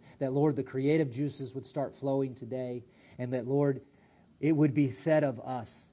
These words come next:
each and every one of us in Grace Church, that, "Wow, that is a man on a mission. That is a woman on a mission. That is a,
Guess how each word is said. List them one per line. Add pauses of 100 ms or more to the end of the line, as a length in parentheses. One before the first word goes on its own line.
(120)
each
and
every
one
of
us
in
Grace
Church,
that, (280)
"Wow, (240)
that
is
a
man
on
a
mission.
That
is
a
woman
on
a
mission.
That
is
a,